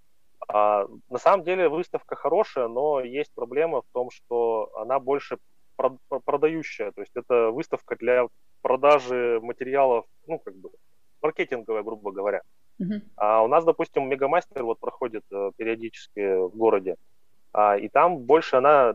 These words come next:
Speaker 1: для мастеров. То есть там какие-то технические, прям, э, конкретные, э, мастер-классы, какие-то технические эксперименты прям наглядные показывают.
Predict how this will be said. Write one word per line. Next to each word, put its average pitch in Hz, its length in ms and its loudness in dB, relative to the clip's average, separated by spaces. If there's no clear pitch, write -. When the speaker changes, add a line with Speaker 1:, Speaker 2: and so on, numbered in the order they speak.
Speaker 1:
для 135 100 4
мастеров. 143 580 2
То 101 60 -10
есть 90 160 -20
там 139 140 -4
какие-то - 340 -14
технические, - 760 -10
прям, 113 380 0
э, 101 440 -2
конкретные, 113 880 -4
э, 107 180 -6
мастер-классы, 120 880 0
какие-то - 320 -10
технические - 420 -8
эксперименты 117 580 -2
прям 101 500 -2
наглядные 113 640 0
показывают. 95 560 -4